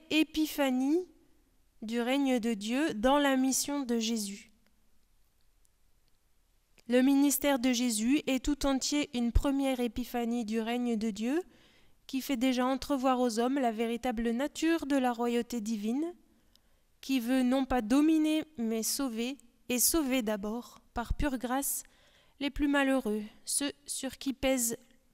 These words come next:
plus lourdement les conséquences du péché. C'est ainsi que, euh, les béatitudes qui sont proclamées en Matthieu cinq dressent en fait le portrait de Jésus lui-même.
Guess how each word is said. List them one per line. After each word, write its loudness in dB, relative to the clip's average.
plus 4
lourdement 0
les -2
conséquences -4
du -6
péché. -2
C'est -4
ainsi 4
que, 0
euh, -6
les -2
béatitudes 2
qui -6
sont -4
proclamées -2
en 2
Matthieu -4
cinq -4
dressent 0
en 0
fait -2
le 2
portrait 0
de -2
Jésus -2
lui-même. 0